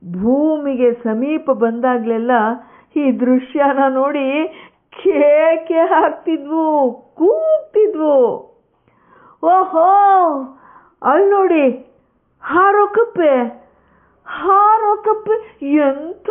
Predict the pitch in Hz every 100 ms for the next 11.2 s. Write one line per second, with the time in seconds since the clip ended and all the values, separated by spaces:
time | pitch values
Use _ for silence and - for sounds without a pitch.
0 | 494 294 269 247 302 403 480 571 - _
1 | _ _ _ _ _ _ _ _ _ _
2 | - 254 196 160 - - 392 381 370 311
3 | - 269 226 262 262 269 285 _ _ _
4 | _ _ _ _ _ _ _ _ _ _
5 | _ _ _ _ _ - 156 151 - 196
6 | 185 190 190 190 190 185 226 220 - _
7 | _ _ - 156 165 180 208 196 185 190
8 | 214 226 226 226 196 202 240 233 175 180
9 | 202 233 247 240 240 226 226 _ - 180
10 | 185 233 262 285 277 233 214 202 214 202
11 | 226 196